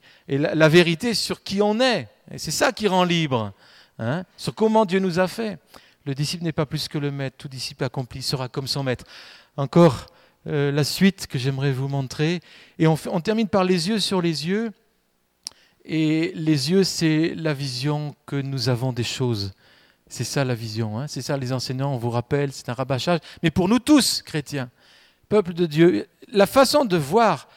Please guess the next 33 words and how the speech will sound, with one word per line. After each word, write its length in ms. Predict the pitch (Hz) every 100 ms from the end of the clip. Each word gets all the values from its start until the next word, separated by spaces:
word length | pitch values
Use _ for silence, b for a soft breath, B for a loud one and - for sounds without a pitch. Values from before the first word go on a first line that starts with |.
| b _
qui 140 | -
nous 100 | 180
sommes 300 | 170 - 190
et 60 | 165
qui 200 | - 151
est 60 | 135
Dieu, 320 | 117 123 113 b b b -
c'est 260 | - 143
une 100 | 151
façon 340 | 127 135 - 151
aussi 240 | 117 160
de 120 | 135
donner 260 | 113 135 131
la 140 | 123
vie 340 | 98 104 123 - b b b _ _
aux, 180 | - 127
aux 100 | 135
gens 220 | 120 123 147
autour 220 | 117 120
de 120 | 113
nous, 200 | 110 107 104 _ _
hein. 140 | 117 143 B B -
Notre 180 | 160
façon 300 | - 208 247
de 100 | 226
voir 440 | 196 156 165 233 - b b _
va 100 | 143
déterminer 460 | 147 156 156 143 147
notre 200 | 147 -
façon 280 | 131 - 135
d'agir, 460 | 123 107 113 110 - b b 120
de 80 |
parler, 540 | 135 151 135 127 117